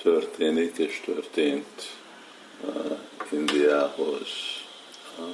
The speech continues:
Ugye én először jöttem Indiába hetvenötbe,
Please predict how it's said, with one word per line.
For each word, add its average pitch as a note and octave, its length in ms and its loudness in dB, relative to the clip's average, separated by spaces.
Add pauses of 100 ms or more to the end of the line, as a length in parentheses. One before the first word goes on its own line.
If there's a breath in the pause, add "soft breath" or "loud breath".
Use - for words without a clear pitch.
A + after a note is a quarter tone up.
(800)
Ugye E2+ 380 4
én D#2+ 320 0
először E2 640 2 (680)
jöttem - 560 2 (160)
Indiába D#2 1120 2 (1500)
hetvenötbe, - 1040 -2